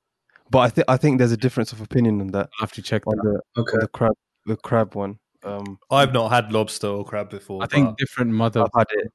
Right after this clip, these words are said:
Speaker 1: and it
Speaker 3: It's, uh,
Speaker 1: tastes very nice.
Speaker 3: N-, yeah, lobster is quite sick, to be fair,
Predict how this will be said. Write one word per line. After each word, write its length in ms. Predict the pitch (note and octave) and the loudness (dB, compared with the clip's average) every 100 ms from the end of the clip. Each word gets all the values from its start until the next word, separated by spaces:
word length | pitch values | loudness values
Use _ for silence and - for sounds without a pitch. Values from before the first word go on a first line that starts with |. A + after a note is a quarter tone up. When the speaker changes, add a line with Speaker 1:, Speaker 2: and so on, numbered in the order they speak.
| G2+ | -4
Speaker 1:
and 100 | G2+ | -4
it 40 | |
Speaker 3:
It's, 120 | F#2 | 0
uh, 140 | B2 A#2 | 2 2
Speaker 1:
tastes 340 | - G#2 - _ _ | 0 -8 -8 _ _
very 180 | G#2 G2+ | -6 -2
nice. 340 | G2 F#2+ - _ _ _ - | -2 -6 -10 _ _ _ -8
Speaker 3:
N-, 140 | D3 - | -4 4
yeah, 180 | C3+ C3 | 6 8
lobster 380 | B2+ D3 - C3+ | 8 8 6 6
is 240 | B2+ B2 | 6 4
quite 240 | - A#2+ A2 | 4 4 4
sick, 280 | C3+ A#2+ A#2+ | 2 0 0
to 200 | A#2+ A2+ | -2 0
be 40 | |
fair, 200 | A#2 A#2 | 0 0